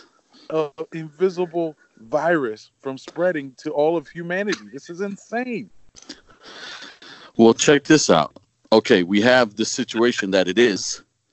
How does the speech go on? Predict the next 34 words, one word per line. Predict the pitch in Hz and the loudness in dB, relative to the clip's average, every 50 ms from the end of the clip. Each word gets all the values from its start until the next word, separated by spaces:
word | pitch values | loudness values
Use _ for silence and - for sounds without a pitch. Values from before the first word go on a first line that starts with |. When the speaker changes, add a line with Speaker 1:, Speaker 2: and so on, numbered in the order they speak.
| _ _ - - - - - - - _ _ _ | _ _ -20 -20 -20 -20 -20 -20 -20 _ _ _
Speaker 2:
where | - 101 107 101 95 | 2 6 6 6 6
people | - - 131 113 113 104 | 6 4 4 4 4 4
get | 104 107 92 | 4 4 4
infected | 92 92 - - 135 120 - - 104 | 2 0 0 2 2 2 2 0 -2
real | 95 110 120 117 107 - | 2 4 4 4 4 4
easily, | 160 185 208 196 139 127 117 110 113 120 127 143 135 - _ - | 0 -2 -2 0 0 2 2 2 2 2 0 -2 -6 -10 _ 2
but | 131 | 2
it's | 113 - - 117 | 2 2 0 0
not | 131 135 131 117 | 0 2 2 2
a, | 110 104 - - _ | -2 -4 -8 -8 _
it's | 113 107 - - - | -8 -6 -6 -4 -2
not | 123 131 127 123 120 113 | 0 2 2 2 2 2
a | 113 104 101 104 98 - - - - - - - - - - - _ - - - - - - - - | 2 0 0 -2 -4 -8 -14 -20 -20 -20 -20 -12 -10 -10 -10 -10 _ -20 -20 -20 -20 -20 -20 -6 0
insane | - 113 104 - - - - 143 135 127 123 117 117 110 110 107 101 - _ _ _ _ | 2 2 2 2 0 2 4 4 4 6 4 4 2 0 -2 -4 -8 -12 _ _ _ _
fatality | - - 135 110 104 - - 123 123 127 120 117 98 98 98 85 | -4 -2 0 0 0 0 0 0 2 2 2 0 -2 -4 -6 -4
rate. | 90 101 104 104 127 - _ _ _ _ _ _ _ _ _ _ - - - - - - _ _ _ - | 0 0 0 0 -2 -8 _ _ _ _ _ _ _ _ _ _ -20 -20 -20 -20 -20 -20 _ _ _ 0
But | 123 113 | 2 2
imagine | 110 107 120 139 165 190 - 175 175 156 | 4 2 2 2 2 0 0 -2 -4 -6
if | 139 - | -6 -6
it | 117 101 | -8 -6
was. | 95 117 127 107 80 78 80 101 | -4 -2 -2 -2 -2 -4 -8 -6
Imagine | 107 117 135 151 180 - 180 170 | -4 -2 -2 -2 -2 -4 -4 -6
if | 165 - - | -6 -6 -6
it | 143 | -8
was | 127 113 | -8 -8
the | 120 - | -8 -8
kind | - - 147 143 135 | -4 -2 0 0 0
of | 117 | -2
sickness. | - - - 156 - - 120 110 107 - - - | -4 -4 -4 -4 -2 0 -2 -2 -2 -4 -4 -2
Imagine | 104 110 127 147 180 175 208 170 | 2 4 4 4 4 4 2 0
if | 147 - | 2 4
it | |
was | 165 147 - - | 4 4 4 2
Ebola, | - 165 151 139 117 - 147 139 139 143 127 110 101 92 98 104 | 0 -2 -2 -2 0 4 6 6 6 6 6 4 4 2 0 -2